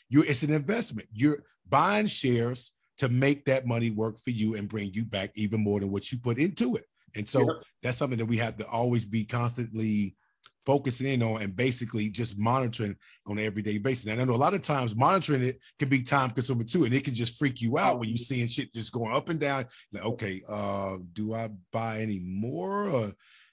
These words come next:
Speaker 1: do I need to sell it right now? Is this not gonna be profitable for me? And people get discouraged from that aspect too. And even, even still, like, to zone in on one specific types of, uh, one, one specific type of sharing.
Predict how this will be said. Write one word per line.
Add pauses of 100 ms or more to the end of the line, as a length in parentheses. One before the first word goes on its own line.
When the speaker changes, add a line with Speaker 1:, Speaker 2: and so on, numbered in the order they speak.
(140)
Speaker 1:
do
I
need
to
sell
it
right
now?
Is
this
not
gonna
be
profitable
for
me? (260)
And
people
get
discouraged (100)
from
that
aspect
too. (300)
And
even, (180)
even
still, (120)
like, (680)
to
zone
in
on
one
specific
types
of,
uh,
one, (140)
one
specific
type
of
sharing.